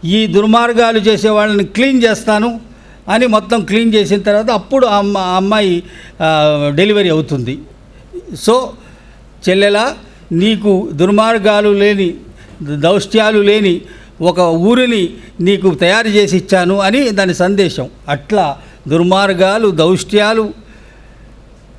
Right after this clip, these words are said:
భావభావ ప్రకటన లేనటువంటి సమాజాలు, ఇవన్నీ లేనటువంటి ఒక సమాజం కోసం మనం మాట్లాడుదాం, మనం కవిత్వం రాద్దాం, కవిత్వమే మన ఆయుధంగా మార్చుకుందాం.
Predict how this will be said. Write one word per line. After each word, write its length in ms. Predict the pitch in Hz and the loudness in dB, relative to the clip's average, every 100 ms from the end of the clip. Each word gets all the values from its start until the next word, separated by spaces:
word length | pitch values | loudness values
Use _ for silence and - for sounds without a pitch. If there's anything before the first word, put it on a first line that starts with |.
| - - - - - | -20 -20 -20 -16 -4
భావభావ 600 | 135 196 214 214 214 202 | 0 2 2 0 2 0
ప్రకటన 520 | 190 190 202 220 220 | 0 0 0 0 0
లేనటువంటి 880 | 214 214 220 220 208 208 190 202 196 - - | 2 2 2 0 0 0 0 -2 -4 -14 -2
సమాజాలు, 720 | 175 196 220 226 226 226 185 - - - - - | 0 2 2 2 2 0 -4 -8 -20 -20 -20 -4
ఇవన్నీ 440 | 170 165 208 277 262 | 0 2 2 2 2
లేనటువంటి 580 | 240 214 190 196 180 | 2 0 0 0 0
ఒక 180 | 180 160 | -2 -2
సమాజం 540 | 156 156 175 190 185 170 | -2 -2 -2 -2 -2 -4
కోసం 500 | 156 151 147 127 131 - - - | -2 -2 -2 -2 -6 -14 -20 -6
మనం 280 | 143 143 127 | -2 -2 -2
మాట్లాడుదాం, 720 | 120 123 151 160 170 180 233 - - | -4 -4 -2 0 0 -2 -6 -16 -10
మనం 260 | 147 143 135 | -4 -2 -2
కవిత్వం 500 | 135 151 147 185 175 | -2 -4 -2 -2 0
రాద్దాం, 440 | 170 160 170 180 - - - - | 0 -2 -4 -6 -10 -20 -20 -4
కవిత్వమే 880 | 143 175 190 - 202 202 226 208 170 - - - - - - - | 0 0 -2 -2 0 2 0 -2 -4 -10 -20 -20 -20 -20 -12 -2
మన 160 | 170 | 0
ఆయుధంగా 640 | 170 147 185 202 202 196 196 | 2 0 0 0 0 0 0
మార్చుకుందాం. 760 | 190 190 190 190 190 185 196 | 0 -2 -4 -2 -2 -2 -4